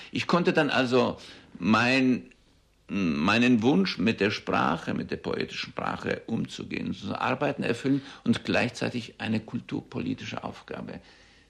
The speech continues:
nebenbei auch noch zu erfüllen, nämlich die Erschließung einer völlig fremd-, uns fremden Literatur. Sie sehen, äh, der Grund ist, äh, doppel-, doppelt.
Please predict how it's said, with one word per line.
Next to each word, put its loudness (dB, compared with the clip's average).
nebenbei 8
auch 0
noch -4
zu -12
erfüllen, -6
nämlich 4
die -2
Erschließung 2
einer 2
völlig -4
fremd-, -6
uns 0
fremden -6
Literatur. -8
Sie 4
sehen, 4
äh, -2
der 6
Grund 4
ist, -4
äh, 2
doppel-, 0
doppelt. -4